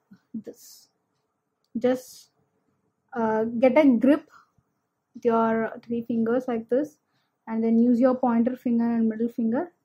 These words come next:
to make a move. Okay, so this is one way of holding it, where you take few turns here and to hold it.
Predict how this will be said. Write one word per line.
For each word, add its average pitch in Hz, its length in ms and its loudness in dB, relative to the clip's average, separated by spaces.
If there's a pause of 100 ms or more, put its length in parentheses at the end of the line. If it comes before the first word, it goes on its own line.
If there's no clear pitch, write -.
(120)
to 294 240 -2 (340)
make 226 260 -4
a 302 120 -2 (400)
move. 233 340 4 (2000)
Okay, 277 360 -2 (1120)
so 277 160 4
this 262 120 4
is 269 80 2
one 240 300 4
way 277 140 8
of 294 160 4
holding 262 440 6
it, 269 180 2 (180)
where 233 180 -2
you 240 160 -2
take 247 180 2
few 262 280 2
turns 254 320 4
here 269 320 0 (500)
and 226 180 -2
to 233 80 4
hold 247 300 6
it. 294 160 4